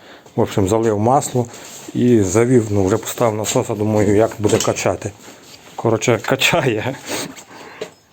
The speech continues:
Бачимо, да? Коротше, закрив пальцем на вході, коротше, влупило, блядь. Все нормально,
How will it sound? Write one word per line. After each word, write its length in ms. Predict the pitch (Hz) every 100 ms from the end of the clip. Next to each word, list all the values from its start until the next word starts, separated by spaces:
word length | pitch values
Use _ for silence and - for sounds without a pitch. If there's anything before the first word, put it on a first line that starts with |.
| -
Бачимо, 400 | 131 110 110 98
да? 240 | 101 117 120 _ _
Коротше, 260 | - - 107
закрив 340 | 104 131 120
пальцем 500 | - 139 107 117 98 - - - _
на 100 | 113
вході, 360 | 104 - 123 104
коротше, 380 | - 107 - 104 -
влупило, 560 | 101 107 127 117 104
блядь. 200 | 104 104 - - - - - - _ - _ _ - _ - - _ _ _ _ _
Все 240 | - - 117
нормально, 520 | 110 110 101 90 90